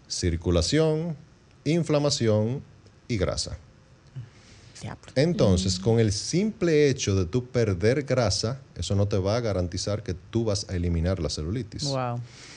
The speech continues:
Speaker 1: Hay mujeres que nunca en la vida pierden toda la celulitis, que siempre se quedan con un poquito. Y he tenido atletas,
Speaker 2: Aquí estamos.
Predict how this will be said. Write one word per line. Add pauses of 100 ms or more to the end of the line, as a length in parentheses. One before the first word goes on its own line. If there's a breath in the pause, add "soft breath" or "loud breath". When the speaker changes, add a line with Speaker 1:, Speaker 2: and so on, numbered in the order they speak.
(280 loud breath)
Speaker 1:
Hay
mujeres (360)
que
nunca
en
la
vida (520)
pierden
toda
la
celulitis,
que
siempre
se
quedan
con
un
poquito. (100)
Y
he
tenido
atletas,
Speaker 2:
Aquí
estamos.